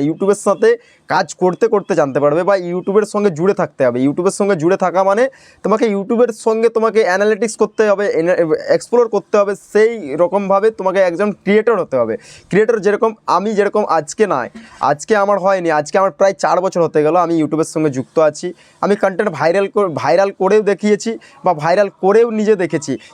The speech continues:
সব কিছুটাই এক্সপ্লোর করেছি, এক্সপেরিমেন্ট করেছি। তার সত্ত্বেও আজকে আমি আজকে YouTube-এর টিপস দিতে যাচ্ছি কেন?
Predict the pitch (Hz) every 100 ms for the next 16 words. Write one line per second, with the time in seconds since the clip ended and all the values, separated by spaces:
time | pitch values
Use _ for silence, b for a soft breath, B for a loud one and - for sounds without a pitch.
0 | - 190 180 220 226 226 185 - 208 202
1 | 202 196 208 160 - 196 202 180 202 190
2 | 214 185 - 156 180 - _ - 170 -
3 | 233 240 147 147 - 190 175 208 - 143
4 | - 170 165 156 180 185 - 180 147 151
5 | 170 151 151 170 175